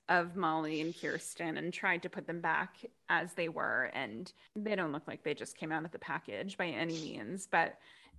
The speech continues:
I kind of like them that way. And Kirsten is missing her shoes. Molly was as well, so I gave Molly the nurse's shoes, and they fit her perfectly. And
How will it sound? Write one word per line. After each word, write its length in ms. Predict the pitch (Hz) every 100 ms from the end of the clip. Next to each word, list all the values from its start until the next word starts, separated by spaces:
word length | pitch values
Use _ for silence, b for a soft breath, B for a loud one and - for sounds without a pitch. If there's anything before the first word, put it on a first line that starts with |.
| -
I 100 | 233
kind 220 | 294 285
of 100 | 180
like 240 | 165 123
them 180 | 175 170
that 180 | 165 -
way. 460 | 139 139 165 185 196 -
And 580 | 190 175 170 165 165 202 -
Kirsten 460 | 285 269 - 294 262
is 120 | 240
missing 360 | 220 220 226
her 120 | 233 220
shoes. 880 | - - 226 208 202 202 196 - b b -
Molly 460 | 226 220 208 214
was 380 | 220 202 190 196 -
as 240 | 196 196
well, 500 | 190 185 170 185 254
so 180 | 330 -
I 80 | 226
gave 280 | 190 185 185
Molly 380 | 185 170 170 175
the 100 | 190
nurse's 560 | 175 - 185 - 226
shoes, 560 | 220 - 269 254 269 254
and 180 | - 196
they 120 | 185
fit 180 | - 185
her 120 | 220
perfectly. 840 | 269 196 175 160 - - - 254 b b b b - -
And 680 | 226 233 233 233 240 240 240